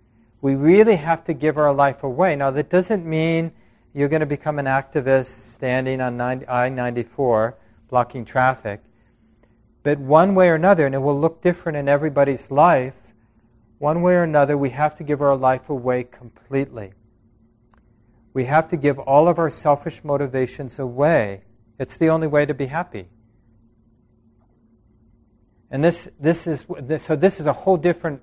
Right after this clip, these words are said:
understanding of sila or ethical conduct. It's not like we're being good because God's gonna punish us. We're being good because we can't really be happy unless we give our life away for the benefit of all. You know, really contributing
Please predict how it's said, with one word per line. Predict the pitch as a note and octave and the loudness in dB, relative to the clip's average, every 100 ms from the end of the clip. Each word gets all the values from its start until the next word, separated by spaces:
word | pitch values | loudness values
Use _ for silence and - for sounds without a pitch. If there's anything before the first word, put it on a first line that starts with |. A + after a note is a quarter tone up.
| _ - | _ -8
understanding | D3+ C#3 - D#3+ F3 F#3+ C#3+ | -4 -6 -4 -2 0 -2 -2
of | B2 | -6
sila | - - F#3+ G3 B2+ | -6 -4 0 2 0
or | B2 | 0
ethical | B2 - B2 | -4 -4 -6
conduct. | - D#3+ F#3 B2+ - | -2 -2 0 -2 -2
It's | C3 - | -6 -2
not | D#3 F3 | 0 2
like | D3+ C3+ - _ _ - | 2 0 -4 _ _ -2
we're | C3 | 0
being | D3 C#3+ | 0 0
good | B2+ D3+ C#3 | 4 4 2
because | - C#3+ - | -2 -4 -2
God's | C3+ C3+ | -2 -2
gonna | - A#2 | -4 -10
punish | - E3+ A3+ G#3+ A2 | -6 -2 -2 -2 -6
us. | G#2 - - _ _ _ _ _ _ | -8 -10 -20 _ _ _ _ _ _
We're | D3 C3 | -4 2
being | E3 F#3 D#3 | 2 2 2
good | E3+ E3 | 2 2
because | D3+ - D3+ D3+ | -2 -6 -10 -10
we | |
can't | - - E3+ F3+ E3 | -12 -8 -4 -4 -4
really | D3 D3+ C#3 | -2 -2 -2
be | C3+ | -6
happy | A#2+ C#3 D#3 E3 C3+ G#2+ G#2 - _ _ _ _ - | -8 -6 -4 -4 -4 -6 -6 -14 _ _ _ _ -10
unless | C3 C#3 D3 - | -2 0 0 -2
we | C#3+ | -2
give | C3+ C3+ | 0 2
our | C3+ | 2
life | B2+ B2+ A#2+ C3+ | 4 2 2 -8
away | A#2 B2+ B2+ | -6 -2 -2
for | A2+ - | -2 -8
the | A#2 | -10
benefit | A2 A#2+ A#2+ - A#2 | -6 -6 -6 -10 -12
of | G#2 | -4
all. | A#2 A#2+ F#2 F#2+ _ _ _ _ _ _ _ - | -2 -2 -4 -12 _ _ _ _ _ _ _ -18
You | A#2+ | -12
know, | |
really | A#2 C3+ C3 B2+ - | -6 -4 -2 -6 -8
contributing | - B2 - - D#3+ D#3+ D#3 C3+ A#2+ A#2 | -16 -16 -16 -4 0 2 2 2 -2 -4